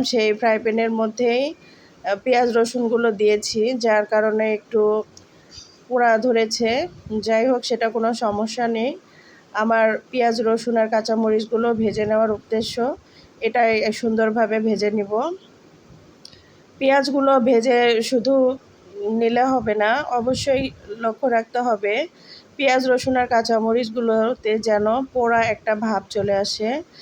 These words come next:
ভেজে উঠে নিয়েছি সবগুলো উপকরণ, এখন ঠান্ডা করে বেটে নিব। আপনারা চাইলে শিলপাটা বা ব্লেন্ডার যে কোনো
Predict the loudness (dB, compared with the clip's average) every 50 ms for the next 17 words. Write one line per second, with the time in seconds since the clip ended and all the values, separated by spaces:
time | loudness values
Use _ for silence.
0 | -20 -20 _ -6 -2 2 2 2 2 4 2 2 2 2 0 0 0 0 0 0
1 | -2 -2 -2 -4 -4 -4 -2 0 -2 -2 -2 -2 -4 -2 0 0 0 0 -2 -4
2 | -4 -2 -2 0 0 0 0 -2 -4 -6 -12 -20 -20 -20 -20 -14 -4 -2 -2 0
3 | 0 0 0 0 -2 -2 -2 -2 0 0 0 0 0 0 0 0 2 0 0 0
4 | -2 -2 -2 0 0 0 0 0 -2 -2 -2 -2 -2 -2 -4 -8 -16 -20 -20 -20
5 | -6 -4 -4 -2 2 2 2 2 2 2 2 2 2 0 0 0 -2 -2 0 0
6 | -2 -2 0 0 0 0 -2 0 0 0 0 0 0 0 0 -2 -2 0 -2 -2
7 | 0 -2 -2 -2